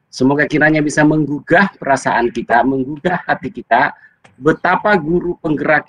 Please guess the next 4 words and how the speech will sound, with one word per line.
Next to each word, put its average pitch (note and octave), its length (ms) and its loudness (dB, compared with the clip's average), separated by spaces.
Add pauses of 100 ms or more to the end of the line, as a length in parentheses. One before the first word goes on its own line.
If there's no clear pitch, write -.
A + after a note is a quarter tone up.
ini C3+ 520 0 (360)
merupakan D3 640 0
suatu D#3+ 560 0
program D3+ 760 0